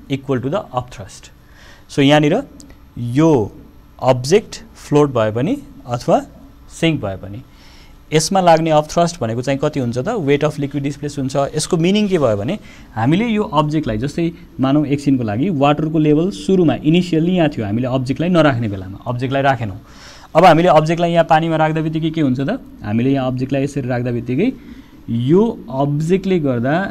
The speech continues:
यो लिक्विडको amount त rise हुन्छ, हो किन? Displace हुन्छ। So, यो अब्जेक्टको वेटले गर्दाखेरि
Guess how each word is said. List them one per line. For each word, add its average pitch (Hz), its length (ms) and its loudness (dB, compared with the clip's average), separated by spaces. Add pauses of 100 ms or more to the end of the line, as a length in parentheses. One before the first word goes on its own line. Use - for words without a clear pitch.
(200)
यो 139 360 0
लिक्विडको 160 680 2 (100)
amount 147 480 0
त - 80 -
rise 165 220 2
हुन्छ, 156 200 -2 (460)
हो - 80 -6
किन? 156 240 -2
Displace 170 400 -2
हुन्छ। 139 160 0 (480)
So, - 160 2
यो 175 160 2
अब्जेक्टको 160 560 0
वेटले 170 400 4
गर्दाखेरि 120 540 -2